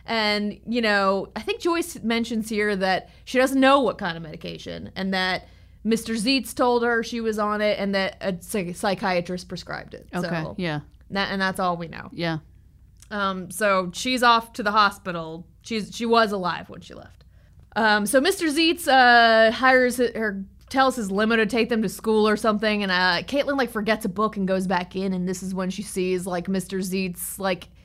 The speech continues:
Speaker 1: appear suddenly in the hallway where he shouldn't have been able to because
Speaker 2: Oh, yeah.
Speaker 1: there's, like, no doors there.
Speaker 2: Yeah, I kept thinking, like, "Oh, is,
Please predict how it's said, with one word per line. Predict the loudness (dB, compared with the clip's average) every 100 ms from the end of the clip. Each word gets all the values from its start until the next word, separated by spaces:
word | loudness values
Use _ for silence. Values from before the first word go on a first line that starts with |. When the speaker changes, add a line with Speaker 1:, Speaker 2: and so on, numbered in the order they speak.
| -20 -20 -20 -10
Speaker 1:
appear | -10 -4 2 2 2
suddenly | 0 2 2 2 0 0 2
in | 2
the | 2
hallway | 4 2 2 2 2 2
where | 0 2 2 2 0
he | -2 -2
shouldn't | 0 0
have | 2
been | 2
able | 0 0 -2
to | -2 0 -2 -6 -16 -20 -20 -14
because | -4 2 2 2
Speaker 2:
Oh, |
yeah. | -6 -6 2
Speaker 1:
there's, | 2 4
like, | 2 2 -2 -2
no | 2 2
doors | 4 4 4 2
there. | 2 4 4 4
Speaker 2:
Yeah, | 0 -4
I | -4
kept | -4 -2
thinking, | -2 0
like, | 0 -2 -6 -10 0
"Oh, | 6 6
is, | 4 -2